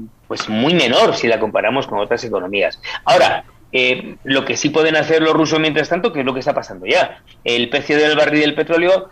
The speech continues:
está por las nubes. El precio del gas también se ha disparado.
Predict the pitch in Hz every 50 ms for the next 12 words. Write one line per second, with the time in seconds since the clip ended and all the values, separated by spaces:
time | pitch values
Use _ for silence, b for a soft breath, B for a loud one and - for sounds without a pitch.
0 | _ _ - - - - 170 180 190 156 127 113 135 170 226 196 - 117 98 -
1 | B B B B B B 113 117 117 120 120 117 - 147 - - 175 156 156 147
2 | 143 143 165 196 190 - - 127 135 147 160 156 190 175 156 143 - - 135 143
3 | 165 180 170 135 110 -